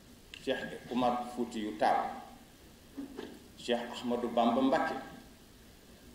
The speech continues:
Mamadou Lamine Dramé, ñooñu ay sëriñ bi dañoo dox ci diine bi. Ñii jihaat nañu, xeex ak tubaab bi, ñii seen mission beneen la woon. Cheikh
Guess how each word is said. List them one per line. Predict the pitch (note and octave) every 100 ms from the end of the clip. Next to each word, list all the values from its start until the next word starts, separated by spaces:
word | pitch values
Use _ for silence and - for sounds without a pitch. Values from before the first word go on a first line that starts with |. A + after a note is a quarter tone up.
| - - - - - - - - - - - -
Mamadou | B2 C3 C3 B2
Lamine | B2 A#2+ B2 C3 - -
Dramé, | B2 G#2+ C3+ - - - - - - - - F#2
ñooñu | G2+
ay | - G2+
sëriñ | A#2 G2 -
bi | D2+ - - - - - - - -
dañoo | F2+ F#2+ -
dox | - -
ci | E2+
diine | E2 F2
bi. | D#2+ - - -
Ñii | A#2+ D3 A#2+
jihaat | C3+ C#3+ -
nañu, | C3+ C3+ C3+
xeex | D3+ C3+
ak | B2
tubaab | B2+ A2 G2+
bi, | C#3+ - - -
ñii | A2+ C3 C#3 - - - - - - - -
seen | - B2+
mission | A#2+ B2 B2 A2+
beneen | A2+ B2 G2+
la |
woon. | E2+ - - - - - - -
Cheikh | -